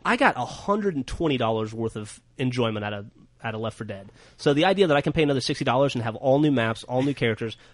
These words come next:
two new gameplays, you know, gameplay, uh, modes, all out the gate, it sounds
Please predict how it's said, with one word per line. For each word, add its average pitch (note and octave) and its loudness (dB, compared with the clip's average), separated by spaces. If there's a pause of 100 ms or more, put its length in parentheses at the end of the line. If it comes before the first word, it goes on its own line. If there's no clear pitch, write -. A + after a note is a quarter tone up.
(140)
two A3 0
new A3 4
gameplays, C3 0 (100)
you B2 -6
know, A2 -8
gameplay, B2+ -2 (240)
uh, A2 -4
modes, A2 -6 (340)
all F3+ 4
out E3+ 4
the C3 -2
gate, B2+ -4
it - -12
sounds G3+ -2